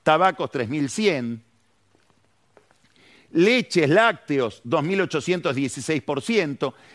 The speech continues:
¿Qué estamos mirando acá arriba? Estamos mirando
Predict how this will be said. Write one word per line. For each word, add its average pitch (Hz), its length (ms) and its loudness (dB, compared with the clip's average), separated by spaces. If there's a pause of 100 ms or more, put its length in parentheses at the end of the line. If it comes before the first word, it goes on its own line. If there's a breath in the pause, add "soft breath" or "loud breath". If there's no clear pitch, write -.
(140 loud breath)
¿Qué 320 100 -2
estamos 269 380 0
mirando 156 580 2
acá 117 200 2
arriba? 90 560 -2 (600 soft breath)
Estamos 285 460 -2
mirando 247 760 0